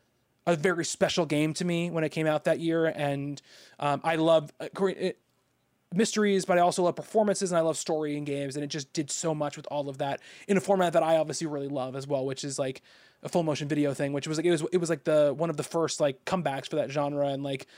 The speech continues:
uh, with really good production values and really interesting ideas, um, compared to what it used to be.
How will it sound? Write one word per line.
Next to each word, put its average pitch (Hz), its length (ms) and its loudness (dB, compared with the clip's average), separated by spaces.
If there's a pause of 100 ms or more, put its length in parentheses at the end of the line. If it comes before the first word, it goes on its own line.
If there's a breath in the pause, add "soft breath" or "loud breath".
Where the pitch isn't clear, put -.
(260 loud breath)
uh, 147 160 0
with 139 100 -2
really 156 140 0
good 139 200 -2
production 147 300 -2
values 135 460 -2
and 135 160 -10
really 143 180 -4
interesting 139 220 -8
ideas, 135 720 -8
um, 135 220 -2
compared 143 180 -6
to 139 40 -4
what 135 100 -4
it 110 60 -8
used 131 220 -8
to - 60 -6
be. - 80 -14